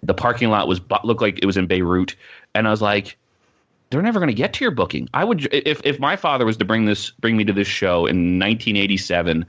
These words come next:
and I'm twelve years old, and the parking lot looked, he would, he wouldn't have gone in. You have to understand that you have to give a experience. Look at Whole Foods.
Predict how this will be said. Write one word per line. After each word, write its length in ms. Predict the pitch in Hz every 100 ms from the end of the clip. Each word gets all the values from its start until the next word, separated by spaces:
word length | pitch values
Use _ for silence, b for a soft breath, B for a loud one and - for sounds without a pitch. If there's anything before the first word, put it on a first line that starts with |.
| B B B B
and 100 | 87
I'm 100 | 87
twelve 340 | - 113 113
years 220 | 110 107 95
old, 400 | 92 90 82 -
and 160 | 98
the 60 | 87
parking 360 | - 117 123 110
lot 180 | 104
looked, 160 | 98 101
he 120 | 180
would, 100 | 202
he 140 | 202 185
wouldn't 220 | 208 190
have 80 | 165
gone 180 | 156
in. 300 | 147 226 110 - _ _ _
You 100 | 131
have 100 | 196
to 60 | 185
understand 500 | 160 113 123 156 151
that 80 | 110
you 80 |
have 200 | 120 131
to 80 | -
give 200 | 120 117
a 160 | 101 90
experience. 640 | 98 - - 143 170 92 -
Look 180 | 143 214
at 60 |
Whole 240 | 156 143 139
Foods. 460 | - 73 60 -